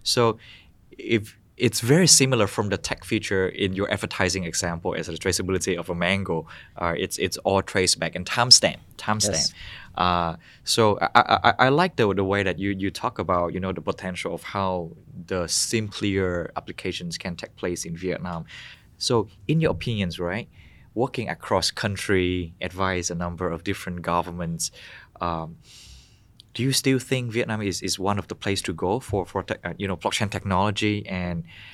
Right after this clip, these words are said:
Speaker 1: uh, will you, will you willing to incubate some project out here in Vietnam?
Speaker 2: Well, it's an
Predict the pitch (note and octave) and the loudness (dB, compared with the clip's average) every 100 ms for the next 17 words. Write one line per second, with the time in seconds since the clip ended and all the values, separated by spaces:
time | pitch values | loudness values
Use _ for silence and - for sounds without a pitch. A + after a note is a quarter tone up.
0 | - - - D#2+ E2 F#2 A#2 A#2 B2 A#2 | -20 -20 -12 -10 -8 4 6 8 6 6
1 | - G#2+ A2+ A2+ A2 A#2+ A#2 - G2+ G#2+ | 4 4 6 4 4 4 2 -2 -2 -2
2 | G#2 A#2+ - G#2+ A2 G2+ A2+ - F#2+ - | -4 -2 -2 -2 -4 -2 -4 -4 -4 -2
3 | A2+ A2+ G2 G2 - F#2 D#3 _ - - | -2 -2 -4 -4 -4 -6 -10 _ -20 -20
4 | - C3+ B2+ C3 | 4 6 6 4